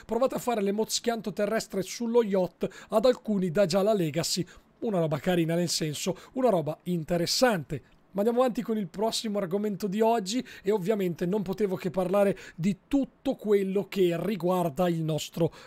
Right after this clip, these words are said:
Deadpool, a partire dalla variante non mascherata, quindi Deadpool Unmask, che ovviamente ci verrà data gratuitamente,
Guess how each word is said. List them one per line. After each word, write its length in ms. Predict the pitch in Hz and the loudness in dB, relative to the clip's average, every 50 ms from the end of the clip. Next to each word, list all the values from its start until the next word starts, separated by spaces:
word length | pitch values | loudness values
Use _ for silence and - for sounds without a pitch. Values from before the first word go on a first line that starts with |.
| - - | -12 -8
Deadpool, 680 | 165 147 139 190 208 196 170 131 127 - 151 151 165 - | -6 0 2 2 2 2 0 -4 -8 -8 -8 -8 -6 -4
a 140 | - 190 | -4 -4
partire 720 | - - 220 214 214 - - - 226 226 233 240 233 240 240 240 - - _ | 0 2 2 2 2 0 -4 -2 -2 0 0 2 2 2 2 0 -6 -18 _
dalla 400 | - 147 165 196 196 190 196 196 | -6 -2 -2 0 0 0 0 0
variante 840 | 180 131 170 202 202 190 185 180 170 170 170 151 - - 180 175 - - - _ - | 0 0 0 0 0 0 0 0 0 -2 -4 -4 -2 -2 -2 -2 -2 -8 -14 _ -4
non 600 | 175 185 196 202 226 233 233 240 233 233 233 240 226 - _ _ | -2 0 2 4 4 6 6 4 2 2 -2 -4 -4 -8 _ _
mascherata, 760 | 185 185 190 208 196 - - - 214 196 180 160 151 - 170 147 | -4 -2 -2 -2 -2 -2 -2 0 0 0 0 0 -2 -4 -4 -4
quindi 360 | 156 185 170 160 165 139 131 | -2 -2 -2 -4 -4 -4 0
Deadpool 460 | 143 214 233 226 - - 254 247 240 - - - - | 2 2 2 2 0 -2 -4 -4 -4 -6 -12 -10 -4
Unmask, 840 | - 233 254 247 226 196 175 156 147 - - - 214 196 - - - _ | -2 -2 0 0 -2 -4 -4 -4 -6 -6 -4 -4 -4 -6 -6 -10 -18 _
che 340 | - 226 226 226 220 - _ | -4 -2 -2 -2 -4 -4 _
ovviamente 640 | - 277 330 320 233 233 226 202 175 151 131 175 - | -2 0 0 2 2 2 2 2 0 -2 -4 -4 -4
ci 180 | - - 277 | -2 -2 0
verrà 260 | 240 214 202 202 202 | 2 2 2 2 2
data 320 | 202 196 220 - - 185 160 | 2 2 0 0 0 -2 -4
gratuitamente, 1160 | 143 123 131 160 196 240 262 - - 240 226 214 - 254 240 220 202 190 185 175 156 226 202 | -4 -4 -4 0 0 0 0 0 0 -2 -2 0 0 0 0 2 0 0 0 -2 -2 -4 -6